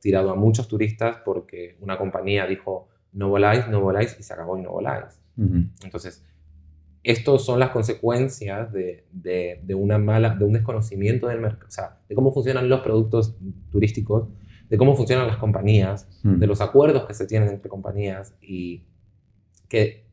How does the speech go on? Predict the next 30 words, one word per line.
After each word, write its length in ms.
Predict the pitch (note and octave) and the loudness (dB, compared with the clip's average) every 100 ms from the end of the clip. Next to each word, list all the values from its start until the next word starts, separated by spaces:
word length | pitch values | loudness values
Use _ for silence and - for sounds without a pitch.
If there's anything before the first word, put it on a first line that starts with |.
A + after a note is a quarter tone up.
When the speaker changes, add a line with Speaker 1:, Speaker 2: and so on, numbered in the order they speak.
| - | -2
Speaker 1:
eso 240 | B2 B2+ | 0 0
tú 120 | A#2+ B2 | 0 2
a 60 | |
la, 80 | G#2 | 2
a 220 | F#2+ G#2 | 0 -2
la 120 | G#2 | 0
hora 160 | A2 A#2+ | 2 0
de 140 | A#2 | -2
comprarlo 600 | A#2 A2 A2 A#2 A#2 G2 F#2 | -2 -2 0 2 2 2 -2
por 100 | G#2 | -10
internet 560 | G2 G#2 G2+ G2+ G#2+ _ _ _ _ _ | -14 -10 -6 -4 -6 _ _ _ _ _
no 100 | A2 | -2
tienes 260 | A2+ A2 A2 | 2 2 0
ace-, 220 | - - - | -4 -16 0
no 200 | G#2+ G#2+ | 4 4
tienes 260 | A2+ A2+ | 2 0
acceso 340 | G2+ - G#2 G#2 | -6 -10 -6 -2
ninguno 380 | F#2+ F#2 G2 | -2 0 0
a 100 | G2+ | 2
esa 140 | G#2+ A2+ | 2 0
información, 580 | A2 A2+ A2+ C3 B2+ C3+ _ _ _ | -2 -2 0 0 0 -2 _ _ _
con 140 | - | -6
lo 80 | F#2 | 0
cual 140 | G#2 G2+ | 4 4
el 80 | |
desconocimiento 1080 | F#2+ - G2+ F#2+ G2 G2+ A#2 A#2+ A2 A2+ C#3+ - | 2 -2 -4 -4 2 4 6 4 0 -2 -4 -8
te 80 | |
hace 200 | F#2 - | -8 -8
presa 320 | G2 - - F#2 | -6 -6 -6 -10
fácil. 400 | - - - | -16 -20 -20